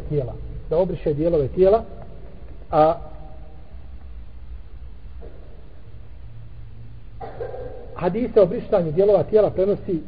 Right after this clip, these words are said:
Ebu Bekr i Muaz i Ajša i Selman i Enes i drugi. No, međutim, svi ovi ispravljaju, svi ovi, a, hadis slabi. Kaže Imam Tirmizi, Ibn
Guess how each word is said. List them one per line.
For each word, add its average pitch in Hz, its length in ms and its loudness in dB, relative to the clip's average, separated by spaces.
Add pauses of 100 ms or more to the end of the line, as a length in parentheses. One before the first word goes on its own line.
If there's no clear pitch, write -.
(240)
Ebu 170 180 6
Bekr 196 280 4 (100)
i 143 60 -4
Muaz 165 360 0
i 135 80 0
Ajša 175 400 2
i 139 80 0 (720)
Selman 175 380 4
i 139 80 4
Enes 180 200 4 (420)
i 151 60 -2
drugi. 180 340 0 (600)
No, 143 60 -4
međutim, 156 460 -2
svi 208 80 2
ovi 180 120 2
ispravljaju, 170 380 0 (140)
svi 190 60 0
ovi, 175 140 2 (760)
a, 139 340 -4
hadis 143 300 -2
slabi. 127 300 -2
Kaže 147 160 2
Imam 160 160 2
Tirmizi, 175 320 -2
Ibn 156 140 -4